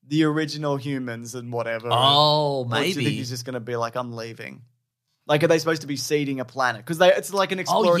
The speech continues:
Speaker 2: yeah, that's
Speaker 1: it's an
Speaker 2: true.
Speaker 1: exploratory vessel, which
Speaker 2: Yeah.
Speaker 1: again makes me think that it, he, he
Speaker 2: Are
Speaker 1: is
Speaker 2: they
Speaker 1: an
Speaker 2: all the,
Speaker 1: alien.
Speaker 2: are all the other people in cryo sleep or
Speaker 1: Yeah,
Speaker 2: something?
Speaker 1: apparently.
Speaker 2: Yeah, right,
Speaker 1: Yeah.
Speaker 2: right, right.
Speaker 1: Yeah. And it's
Speaker 2: Yeah,
Speaker 1: obviously
Speaker 2: maybe.
Speaker 1: big Planet of the Apes vibes 'cause that's kind of our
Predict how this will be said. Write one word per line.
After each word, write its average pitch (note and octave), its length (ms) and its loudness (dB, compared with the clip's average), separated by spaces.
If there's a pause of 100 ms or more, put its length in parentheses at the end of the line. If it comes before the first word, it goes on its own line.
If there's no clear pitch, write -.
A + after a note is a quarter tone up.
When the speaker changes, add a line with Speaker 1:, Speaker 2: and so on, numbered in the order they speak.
(140)
Speaker 2:
yeah, A3+ 140 0
that's G#3 180 -4
Speaker 1:
it's - 80 -4
an A3+ 60 0
Speaker 2:
true. A3 80 2
Speaker 1:
exploratory G#3 640 4
vessel, D3 560 0 (200)
which D3 200 0
Speaker 2:
Yeah. G3+ 80 2
Speaker 1:
again G3 200 6
makes F3 220 2
me E3 100 -6
think D3 260 -10
that D3+ 120 0
it, C#3+ 320 0
he, C#3+ 160 -8 (160)
he D3 60 0
Speaker 2:
Are - 20 0
Speaker 1:
is D3+ 60 -2
Speaker 2:
they F3 80 6
Speaker 1:
an - 60 4
Speaker 2:
all - 40 4
the, F#3+ 60 2
Speaker 1:
alien. G#3 200 0
Speaker 2:
are F3+ 140 0
all G3 80 -2
the F3+ 120 -2
other D#3+ 120 -2
people D3 240 -8
in A#2+ 80 -10
cryo B2 340 -4
sleep D3 280 -6
or - 20 -4
Speaker 1:
Yeah, C#3+ 120 8
Speaker 2:
something? C3+ 180 2
Speaker 1:
apparently. D3 260 0
Speaker 2:
Yeah, C#3 120 0
right, B2+ 60 -8 (140)
Speaker 1:
Yeah. B2 80 -6
Speaker 2:
right, B2 60 -6 (100)
right. A#2 120 -12 (120)
Speaker 1:
Yeah. C3+ 200 -4 (120)
And G3+ 140 4
it's A#3+ 100 4
Speaker 2:
Yeah, C#4 60 8
Speaker 1:
obviously G3 300 4
Speaker 2:
maybe. A#2+ 200 -2
Speaker 1:
big F#3 200 -10
Planet E3+ 200 2
of D3+ 60 -2
the C#3 80 2
Apes B2+ 200 0
vibes B2+ 320 -2
'cause A#2+ 220 -12
that's - 340 -6 (120)
kind B2 160 -8
of A#2 80 -8
our A#2 160 -6